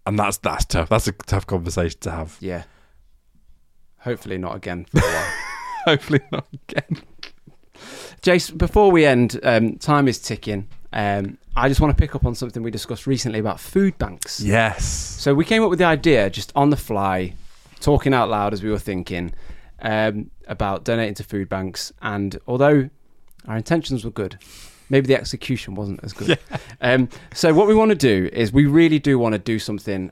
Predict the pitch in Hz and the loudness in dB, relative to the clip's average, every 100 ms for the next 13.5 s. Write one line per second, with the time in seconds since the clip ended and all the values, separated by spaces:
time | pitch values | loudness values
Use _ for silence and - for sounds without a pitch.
0 | - 110 95 - 107 98 95 - _ _ | -6 -6 -6 -6 -4 -4 -4 -8 _ _
1 | _ - - 135 135 135 - 120 110 104 | _ -16 -4 2 2 0 -8 -4 -2 -2
2 | - 104 95 - - 147 - - - 117 | -2 -4 -4 -8 -2 -2 -2 -8 -8 -4
3 | 123 123 104 - 98 92 - _ 107 92 | -2 -2 -4 -6 -6 -8 -12 _ -4 -4
4 | 82 110 101 104 113 113 104 - 104 95 | -6 -6 -6 -2 -2 0 -2 -4 -2 -2
5 | 95 _ _ _ _ - 113 107 95 107 | -4 _ _ _ _ -6 -6 -6 -8 -8
6 | 98 92 - - - - - - - - | -8 -10 -12 -16 -20 -20 -20 -20 -20 -16
7 | - 113 110 - 143 139 - 104 92 131 | -6 -2 -2 0 2 2 0 -8 -6 -4
8 | 123 113 - 98 95 - 95 87 - 107 | 0 0 -2 -8 -10 -4 -4 -4 -8 -6
9 | 104 - 98 95 95 92 92 - - 92 | -4 -6 -8 -8 -8 -6 -8 -8 -8 -8
10 | - - - - - - - - - 92 | -10 -14 -16 -16 -16 -16 -18 -10 -6 -4
11 | 85 82 76 - - - - - - 147 | -4 -8 -10 -16 -20 -20 -20 -20 -14 -6
12 | 156 156 190 156 147 113 143 127 107 107 | 0 4 4 6 4 4 0 0 -2 -4
13 | 110 107 98 98 | -2 -4 -4 -4